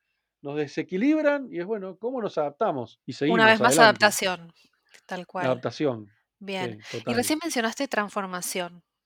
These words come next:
Speaker 2: que es algo que ya, ya está, digamos, que lo estamos viviendo todos, <laughs> querramos o no querramos.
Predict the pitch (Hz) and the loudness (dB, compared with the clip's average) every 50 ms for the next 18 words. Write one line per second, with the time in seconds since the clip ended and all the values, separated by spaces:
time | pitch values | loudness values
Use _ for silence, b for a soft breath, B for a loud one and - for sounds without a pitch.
0 | _ _ _ - 180 - - - 175 180 190 190 - 185 170 - - 185 - - | _ _ _ -14 -12 -12 -10 -10 -8 -6 -6 -8 -8 -8 -14 -12 -12 -14 -14 -16
1 | - - 196 - - - - 196 175 175 180 175 175 175 175 175 - 185 - 185 | -16 -14 -14 -14 -12 -8 -6 -6 -6 -6 -8 -10 -10 -10 -10 -12 -16 -16 -16 -16
2 | 175 - 196 196 196 180 196 202 208 196 190 202 196 - 214 214 214 220 220 - | -10 -8 -6 -6 -6 -6 -6 -6 -6 -4 -4 -4 -2 0 2 4 4 4 2 2
3 | - 208 190 208 240 233 233 214 214 196 196 190 - 190 175 180 180 180 180 180 | 0 2 4 4 4 4 4 4 2 0 0 -2 -4 -4 -2 -2 -4 -4 -6 -10
4 | 180 - - | -12 -12 -12